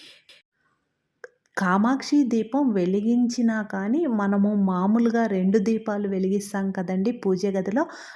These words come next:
అవి కూడా రెండు దీపాలు చక్కగా వెలిగించాలి. ఆ దీపాలకి నువ్వుల నూనె కానీ ఆవు నేతిని కానీ ఏదైనా ఉపయోగించవచ్చు. నేనైతే కామాక్షి దీపంలో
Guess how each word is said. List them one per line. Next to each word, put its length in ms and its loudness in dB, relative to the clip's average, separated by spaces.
అవి 280 2
కూడా 400 0
రెండు 300 2
దీపాలు 420 0
చక్కగా 640 -2
వెలిగించాలి. 880 0
ఆ 260 4
దీపాలకి 840 -2
నువ్వుల 380 4
నూనె 300 0
కానీ 420 0
ఆవు 220 4
నేతిని 440 -2
కానీ 400 -2
ఏదైనా 560 -2
ఉపయోగించవచ్చు. 1040 -4
నేనైతే 440 0
కామాక్షి 720 -2
దీపంలో 640 0